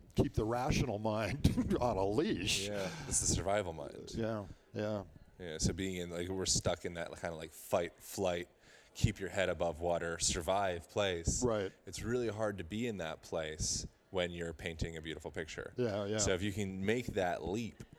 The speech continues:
Speaker 2: of being absorbed by the picture, absorbed by the dance, absorbed by the song, then it does have these direct physiological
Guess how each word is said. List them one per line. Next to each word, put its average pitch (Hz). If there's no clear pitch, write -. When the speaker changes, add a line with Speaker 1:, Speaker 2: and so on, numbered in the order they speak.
Speaker 2:
of 87
being 107
absorbed 90
by 87
the 85
picture, 82
absorbed 82
by 85
the 80
dance, 87
absorbed 87
by 82
the 78
song, 85
then 104
it 101
does 120
have 101
these 92
direct 95
physiological 90